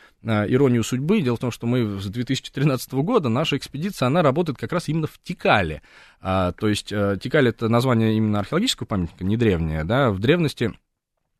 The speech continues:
сам город назывался Яш-Кукуль, или, как на, на Западе говорят, «Яш-Мутуль», а,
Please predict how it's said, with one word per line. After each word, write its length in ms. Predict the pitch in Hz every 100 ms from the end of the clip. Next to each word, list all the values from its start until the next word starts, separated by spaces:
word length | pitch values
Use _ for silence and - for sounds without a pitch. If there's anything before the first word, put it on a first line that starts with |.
| -
сам 180 | - 127
город 200 | 117 110
назывался 400 | 110 110 113 -
Яш-Кукуль, 580 | 104 110 - 131 220 254 - - - _ -
или, 160 | 104 101
как 220 | 107 110
на, 180 | 110 107
на 140 | 113
Западе 280 | 110 104 101
говорят, 280 | 101 104 98
«Яш-Мутуль», 640 | 104 - 135 - 240 226 -
а, 640 | 113 110 110 110 107 107